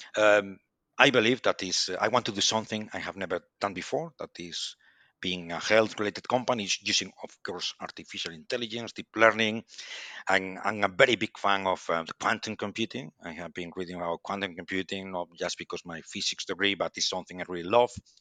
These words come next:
And I believe quantum computing is gonna change a lot our <laughs> lives in the next five to ten years. If people gets, like, surprised about what is going on with chat G P T and all this,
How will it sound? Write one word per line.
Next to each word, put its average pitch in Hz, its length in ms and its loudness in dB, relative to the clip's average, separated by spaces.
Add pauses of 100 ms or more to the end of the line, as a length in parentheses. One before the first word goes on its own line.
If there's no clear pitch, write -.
(320)
And 95 100 2
I 101 60 10
believe 101 280 2 (120)
quantum 123 400 2
computing 104 520 -6
is 90 120 -6
gonna 90 180 -10 (100)
change 110 600 4
a 85 40 -4
lot 90 480 -2 (300)
our 90 160 2
<laughs> 92 180 0
lives 104 280 0
in 85 60 -12
the 82 140 -10
next - 240 0 (280)
five 101 260 -2
to - 120 -10
ten 92 260 -4
years. 117 480 6 (260)
If 95 160 -4
people 110 480 6 (320)
gets, 104 460 6 (180)
like, 95 300 4
surprised 104 680 8
about 92 320 6
what 101 220 6
is 101 100 2
going 98 380 6
on 98 160 2
with 92 180 -6
chat - 300 8
G 95 80 -4
P 90 160 -8
T 104 300 2
and 92 120 6
all 90 100 4
this, 98 220 0